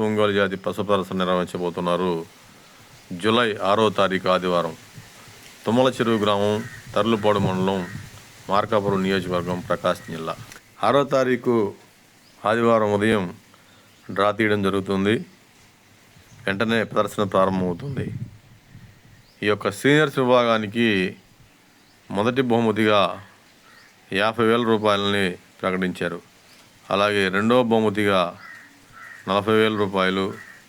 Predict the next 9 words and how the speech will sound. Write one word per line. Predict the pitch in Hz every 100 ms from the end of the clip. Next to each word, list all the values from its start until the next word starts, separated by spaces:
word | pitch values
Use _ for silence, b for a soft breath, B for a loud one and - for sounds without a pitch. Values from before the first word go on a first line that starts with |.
| - - - - - - 98
మూడవ | 123 135 120
బహుమతిగా | 117 104 101 98 87 87 - - - - - - - - - - - - 95
ముప్పై | 95 120 117
వేల | 113 107
రూపాయలు, | 98 98 95 98 - - - 95
నాలుగవ | 107 117 113 104
బహుమతిగా | 98 92 92 90 90 B B - - -
ఇరవై | 98 104
వేల | 107